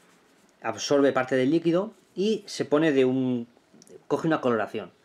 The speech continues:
Y dependiendo de esa coloración, pues, eh, se puede comprobar el P H. Que el P H, bueno, eh, va del uno al, bueno, en este caso, eh, hablo de lo que puede medir este,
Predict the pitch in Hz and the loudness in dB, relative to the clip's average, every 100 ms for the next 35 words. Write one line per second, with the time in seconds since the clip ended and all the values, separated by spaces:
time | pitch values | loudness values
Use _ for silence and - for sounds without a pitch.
0 | _ - _ _ 233 196 151 151 147 147 | _ -20 _ _ 2 4 4 2 0 0
1 | 135 135 135 151 175 175 110 107 - - | 2 2 0 -2 -2 -2 -2 -2 -6 -10
2 | 101 113 117 120 117 113 151 - 107 107 | -10 -4 -2 -2 0 2 0 -2 -8 -6
3 | 87 - - - _ _ - 120 117 135 | -8 -10 -20 -20 _ _ -6 -4 0 0
4 | - 170 127 101 98 98 101 98 98 120 | 2 2 2 -2 -8 -10 -10 -12 -4 0
5 | 131 123 127 165 214 - 117 - 131 120 | 2 2 2 2 0 -4 -10 -8 -4 -2
6 | 107 139 139 117 - 113 151 160 117 117 | 0 -2 -2 -6 -6 0 2 2 2 0
7 | 127 147 156 127 117 113 110 113 110 123 | 2 2 0 0 2 4 4 4 0 -2
8 | 117 117 135 139 143 123 117 143 190 - | -2 0 2 2 2 0 0 0 0 -6
9 | - - - _ _ - - - - 123 | -20 -20 -20 _ _ -12 -10 -8 -4 0
10 | 117 113 104 | 0 0 -4